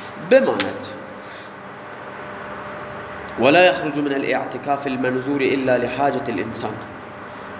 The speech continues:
اگر اعتکافش اعتکاف نذری بود، ها،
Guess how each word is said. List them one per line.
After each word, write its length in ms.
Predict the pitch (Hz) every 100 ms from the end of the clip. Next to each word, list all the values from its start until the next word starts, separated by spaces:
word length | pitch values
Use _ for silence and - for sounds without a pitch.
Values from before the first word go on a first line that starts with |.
| -
اگر 240 | 170 240
اعتکافش 720 | 220 202 196 202 240 240 240 208
اعتکاف 440 | 180 185 220 220
نذری 600 | 208 180 180 175 196 226
بود، 300 | 175 160 160 - - - - - - - - - - - - - -
ها، 260 | 147 185